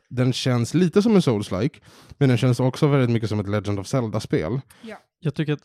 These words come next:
Speaker 3: även om Souls-like-elementen finns där, så står den på andra ben.
Speaker 2: Ja.
Speaker 1: Mm, det gör den.
Speaker 2: Hundra procent.
Speaker 1: Det gör den. Jag tyckte, den påminner mig väldigt mycket om A Link Between Worlds, vilket är ett spel jag älskade att spela. Jag tycker om det spelet jättemycket.
Speaker 2: Mm.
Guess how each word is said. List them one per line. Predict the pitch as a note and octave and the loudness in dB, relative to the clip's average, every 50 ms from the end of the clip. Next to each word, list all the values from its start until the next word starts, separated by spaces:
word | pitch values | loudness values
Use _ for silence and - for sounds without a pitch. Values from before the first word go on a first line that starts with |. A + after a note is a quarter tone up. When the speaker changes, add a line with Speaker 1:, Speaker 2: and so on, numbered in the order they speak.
| _ _ _ | _ _ _
Speaker 3:
även | - D3+ D3 D3+ | -6 -4 -4 -4
om | D#3+ | -6
Souls-like-elementen | D3+ - - - F3 D3+ C3+ B2 - - C#3 C3 B2+ - C#3 C#3 D#3 E3+ D#3 C#3+ C#3+ A#2+ | -8 -8 -8 -4 -4 -4 -4 -6 -8 -8 -8 -6 -6 -6 -6 -6 -6 -6 -8 -8 -12 -10
finns | - F3 F3+ E3+ D#3 - - | -8 -8 -6 -6 -8 -10 -10
där, | - - - C#3+ - - - | -12 -10 -10 -10 -10 -12 -14
så | _ - - - | _ -4 -4 -4
står | - - - - - E3+ E3+ D#3+ D#3+ C#3+ | -4 -6 -4 2 4 4 4 4 2 0
den | B2+ C#3 C3 B2+ A#2+ | 0 -2 -4 -4 -6
på | - - - | -10 -10 -8
andra | D3+ C3 B2 A#2 B2 B2 A#2+ | -6 -6 -6 -6 -6 -6 -6
ben. | B2 - F#3 C#3 - C#3 - - _ _ | -4 -4 -6 -6 -8 -12 -18 -20 _ _
Speaker 2:
Ja. | - C4+ C4 - - | -4 -4 -4 -4 -4
Speaker 1:
Mm, | G#2 G#2 F#2+ F#2 G2+ C3+ | -4 -4 -2 -2 0 0
det | D#3+ | 0
gör | C3 D2 B1 | 0 -2 -4
den. | F2 A2+ - _ _ _ - | -6 -6 -8 _ _ _ -4
Speaker 2:
Hundra | D#4 E4+ D#4+ B3 | -2 -2 -2 -2
procent. | - G3 - - - | -6 -10 -12 -10 -2
Speaker 1:
Det | C3 C#3+ | 2 4
gör | D3+ C3 C3+ D3 D3 | 6 6 6 6 6
den. | B2 G#2 G2+ G2+ - | 4 2 2 2 4
Jag | B2+ D#3+ F3 F#3+ - | 4 6 6 6 4
tyckte, | - A3 - - - B2 | 2 -2 0 2 0 2
den | A2 - C3+ D#3 F3+ G3 | 2 2 2 2 2 4
påminner | - G#3 F3+ C3+ A#2+ G2+ G#2+ | 4 2 2 4 2 0 0
mig | G#2+ G#2+ | 0 -2
väldigt | G2+ G2 C#3 D3+ A#2 G#2+ F#2 | 0 0 0 0 2 0 0
mycket | G#2+ G2+ - - - | 0 0 -2 -2 -4
om | G2 G2+ | -4 -4
A | G2 | -4
Link | F#2+ G2 G#2 F#2+ F#2+ - - | -2 -2 -2 -2 -4 -4 -4
Between | A2+ - - A2 G2+ F#2 | -6 -4 -4 -4 -4 -4
Worlds, | F#2 G2 F#2+ F2+ - - D#2 - - - - - | -4 -4 -4 -6 -6 -10 -14 -16 -18 -20 -10 -8
vilket | B2+ B2+ - B2 - | -6 -4 -4 -4 -4
är | A#2+ | -6
ett | - | -8
spel | - - A#2+ A2 G2+ G2 G#2+ | -6 -4 -4 -2 -2 -2 -2
jag | G#2 F#2+ - - | -2 -4 -4 -4
älskade | B2 G#2 F2+ - - - - D3+ C3+ B2+ | -6 -6 -6 -8 -12 -6 -4 -2 -2 -2
att | A#2+ | -2
spela. | - - G#2+ F#2 - F#2+ | -2 -4 -6 -4 -2 -2
Jag | A2+ A#2 | -2 -2
tycker | - C#3+ - A2+ | -2 -4 -6 -6
om | F#2+ F#2+ | -6 -6
det | F#2 G2 | -8 -8
spelet | - F#2+ E2 F2 F#2 | -8 -8 -10 -8 -6
jättemycket. | A2 A2+ - - F#2+ A2 B2 - F#3+ A#3 - | -8 -6 -6 -6 -8 -6 -4 -4 -4 -2 0
Speaker 2:
Mm. | A#3+ A#3 G3 | -2 -2 -2